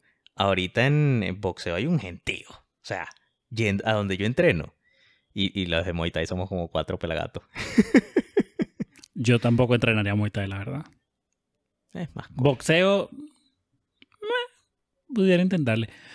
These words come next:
Speaker 2: Muay Thai tengo que, <sighs> tendría
Speaker 1: Métete,
Speaker 2: que
Speaker 1: métete.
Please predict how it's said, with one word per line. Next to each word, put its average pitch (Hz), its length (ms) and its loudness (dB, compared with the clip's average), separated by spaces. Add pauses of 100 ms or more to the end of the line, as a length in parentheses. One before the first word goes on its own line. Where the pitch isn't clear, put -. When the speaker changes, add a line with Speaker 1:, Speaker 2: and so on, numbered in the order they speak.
(180)
Speaker 2:
Muay 139 240 6
Thai 196 340 2
tengo 175 240 0
que, 190 380 2
<sighs> - 2250 -8
tendría 135 360 6
Speaker 1:
Métete, 151 260 6
Speaker 2:
que 175 80 4
Speaker 1:
métete. 127 280 0